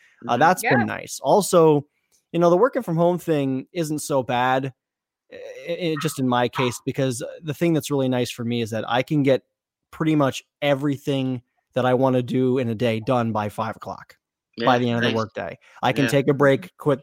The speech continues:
Speaker 1: get cooking in. I can get a quick workout in. I can get a shower in after that. I can do all, like, I can clean around the hou-, uh, the apartment and everything,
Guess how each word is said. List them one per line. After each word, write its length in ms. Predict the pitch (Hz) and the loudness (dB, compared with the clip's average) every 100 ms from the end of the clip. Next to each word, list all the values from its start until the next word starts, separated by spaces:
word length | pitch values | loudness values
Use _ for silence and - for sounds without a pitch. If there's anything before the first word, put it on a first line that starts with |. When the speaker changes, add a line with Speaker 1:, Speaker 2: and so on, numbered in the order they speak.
| - | -2
Speaker 1:
get 220 | 135 - | -2 -2
cooking 360 | - 131 120 110 | -4 -4 -4 -6
in. 200 | 95 95 _ - | -8 -12 _ -6
I 120 | 117 | -4
can 80 | 131 | 0
get 120 | 131 | 2
a 60 | 131 | 0
quick 280 | - 139 - | 0 -4 0
workout 460 | 127 123 117 101 | 0 0 -2 -4
in. 160 | 104 95 | -8 -12
I 100 | 107 | -10
can 100 | 120 | -4
get 120 | 127 | -2
a 40 | 123 | 0
shower 380 | - 135 123 | 2 4 4
in 80 | 120 | 2
after 240 | 113 113 117 | -2 -4 -6
that. 220 | 113 110 - - | -6 -8 -12 -6
I 100 | 120 | -6
can 320 | 135 123 120 _ | -4 -6 -6 _
do 240 | - 143 135 | 0 2 6
all, 220 | 143 156 | 4 4
like, 220 | 151 131 - - | 0 -2 -2 -8
I 80 | 139 | -6
can 140 | 135 | -6
clean 400 | - 165 165 151 | -4 0 2 2
around 280 | 127 127 127 | 2 2 2
the 80 | 127 | 0
hou-, 240 | 123 135 - | 0 -2 -2
uh, 180 | 135 120 | -4 -2
the 120 | 120 | -2
apartment 420 | 120 - 156 151 | -2 0 -2 -2
and 80 | 120 | -4
everything, 480 | 110 101 - 104 98 | -4 -6 -10 -12 -12